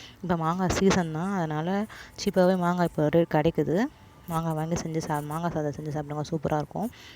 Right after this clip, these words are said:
நெக்ஸ்ட் அதில் தேவையான அளவு மஞ்சத்தூளும் உப்பும் போட்டு இப்போ நல்லா அதை வந்து மிக்ஸ் பண்ணணும். மிக்ஸ் பண்ணினே இருந்தீங்கன்னா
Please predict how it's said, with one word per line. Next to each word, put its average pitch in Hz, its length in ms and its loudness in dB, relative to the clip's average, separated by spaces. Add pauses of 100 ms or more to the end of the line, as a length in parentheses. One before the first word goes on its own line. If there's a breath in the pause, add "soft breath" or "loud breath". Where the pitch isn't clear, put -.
(200 loud breath)
நெக்ஸ்ட் 180 240 0
அதில் 156 220 -6
தேவையான 160 300 0
அளவு 170 200 -2
மஞ்சத்தூளும் 165 560 0 (480 loud breath)
உப்பும் 190 300 -2
போட்டு 170 240 0 (100)
இப்போ 160 120 -4 (100)
நல்லா 156 340 2
அதை 156 140 0
வந்து 165 140 -4 (100)
மிக்ஸ் - 260 -2
பண்ணணும். 156 400 -4 (600 loud breath)
மிக்ஸ் - 220 0
பண்ணினே 180 300 0
இருந்தீங்கன்னா 160 420 -4